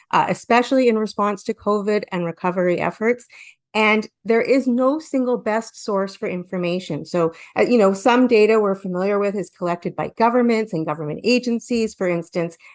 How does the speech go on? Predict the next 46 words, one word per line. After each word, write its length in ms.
how 60
many 200
people 340
are 80
riding 320
on 120
transit 440
every 180
day, 420
how 100
many 180
new 140
businesses 640
opened 320
or 80
closed 480
in 140
a, 80
in 180
a 20
city 320
or 80
a 100
province, 600
how 80
many 140
people 380
employed 400
in 80
a 40
particular 560
industry 500
or 80
sector. 580
But 120
to 120
understand 560
real-time 640
or 80
near-time 920
data, 320
we 100
need 240
to 120
look 220
for 220